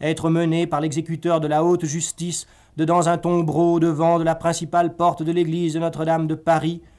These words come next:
nus en chemise, la corde au col, tenant chacun en leurs mains une torche ardente du poids de deux livres, et illec, dire et déclarer que méchamment et malicieusement ils ont fait,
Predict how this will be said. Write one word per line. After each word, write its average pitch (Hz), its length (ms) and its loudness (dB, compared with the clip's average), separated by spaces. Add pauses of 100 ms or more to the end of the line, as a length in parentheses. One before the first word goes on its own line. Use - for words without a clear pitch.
(220)
nus 185 360 4
en 180 120 0
chemise, 175 520 -2 (260)
la 156 100 0
corde 156 340 0
au 165 80 2
col, 175 420 0 (260)
tenant 175 220 0
chacun 170 380 -2
en 165 60 0
leurs 160 240 0
mains 170 220 2
une 165 120 -2
torche 165 300 -2
ardente 160 440 0
du 139 100 -10
poids 165 220 0
de 156 100 -2
deux 156 180 2
livres, 175 440 -2 (520)
et 180 320 2
illec, 180 560 -2 (280)
dire 180 320 0
et 190 60 2
déclarer 180 560 2
que 185 80 -2
méchamment 180 640 0
et 170 60 -2
malicieusement 156 800 -2
ils 143 200 -6
ont 165 140 -2
fait, 165 340 -8